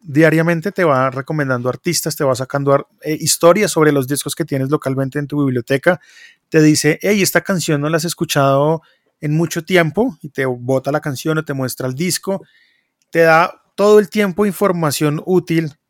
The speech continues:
de lo que son los discos, las canciones y las historias que están alojadas en el dispositivo Q nap, de donde Room está sacando, pues, toda esta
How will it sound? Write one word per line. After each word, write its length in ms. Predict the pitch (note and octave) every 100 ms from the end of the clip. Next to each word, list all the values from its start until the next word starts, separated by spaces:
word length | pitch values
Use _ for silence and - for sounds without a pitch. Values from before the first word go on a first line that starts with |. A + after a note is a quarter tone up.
| _
de 140 | C#3+ D3
lo 140 | C#3+
que 80 | -
son 180 | C3 C3+
los 140 | C#3
discos, 340 | D#3+ D#3 D#3 E3
las 140 | D3+
canciones 420 | C#3+ B2+ C3+ C3
y 40 | D3
las 160 | C#3
historias 480 | C3 - D3+ C3+ B2+
que 80 | -
están 200 | - C3
alojadas 600 | B2+ C3 B2+ A#2 A#2+ - _ _ _ _ _
en 140 | D3
el 120 | C#3
dispositivo 680 | C3 C3+ C#3 - - C3 C3
Q 160 | - D3+
nap, 200 | C#3+ - _ _ _ _ _ _ _
de 120 | C#3 C#3+
donde 240 | C#3 B2+
Room 260 | A#2 D#3+ E3+
está 180 | -
sacando, 360 | C#3+ D3+ D3+ C#3
pues, 140 | D3 -
toda 160 | B2+
esta 300 | A#2+ C#3 C#3